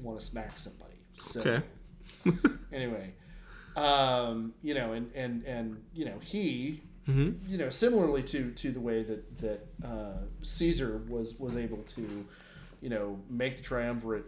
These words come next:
Speaker 1: happen
Speaker 2: Mm-hmm.
Speaker 1: and then deal with the un-, instability after the triumvirate fell apart.
Speaker 2: Sure.
Speaker 1: You know, everything right up until, you know, the Ides of March,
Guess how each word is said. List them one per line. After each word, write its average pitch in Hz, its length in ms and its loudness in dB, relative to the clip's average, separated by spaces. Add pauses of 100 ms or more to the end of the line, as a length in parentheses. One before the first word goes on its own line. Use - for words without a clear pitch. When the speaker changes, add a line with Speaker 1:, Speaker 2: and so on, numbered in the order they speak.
(120)
Speaker 1:
happen 110 680 -2
Speaker 2:
Mm-hmm. 92 160 2
Speaker 1:
and 85 180 0
then 110 180 -6
deal 127 360 0
with 113 500 -2
the 107 400 -4
un-, 117 300 -2
instability 117 840 -4
after 117 240 -4
the 110 80 -8
triumvirate 113 500 -4
fell 104 200 -4
apart. 104 440 -8
Speaker 2:
Sure. 87 260 2
Speaker 1:
You 117 60 -4
know, 107 100 -4
everything 110 360 -6
right 113 180 -2
up 110 160 -4
until, 107 500 -6
you 131 60 -16
know, 104 180 -8
the 101 120 -8
Ides 95 140 -10
of 90 120 -16
March, 143 360 -6